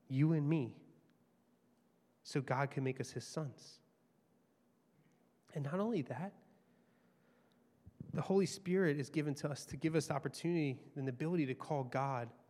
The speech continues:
Abba, Father. Abba is this Aramaic word for the Father that combines respect and endearment. It's dear dad, or dearest father,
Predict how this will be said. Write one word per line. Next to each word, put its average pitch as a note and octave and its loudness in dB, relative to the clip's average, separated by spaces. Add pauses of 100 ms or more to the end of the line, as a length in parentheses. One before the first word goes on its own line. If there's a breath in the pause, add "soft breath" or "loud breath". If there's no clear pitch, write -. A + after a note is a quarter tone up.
Abba, B2+ 2 (240)
Father. B2 -4 (1500 loud breath)
Abba A3+ 12
is G3+ 10
this G3+ 6
Aramaic F#3 12
word F3 8
for E3+ 6
the D3 4
Father E3 10
that D3+ 8
combines D3+ 8
respect F3+ 2
and D#3+ 2
endearment. D3 6 (260 loud breath)
It's D3+ 2
dear F#3 10
dad, D#3+ 6 (640 soft breath)
or E3 10
dearest G3 8
father, E3 8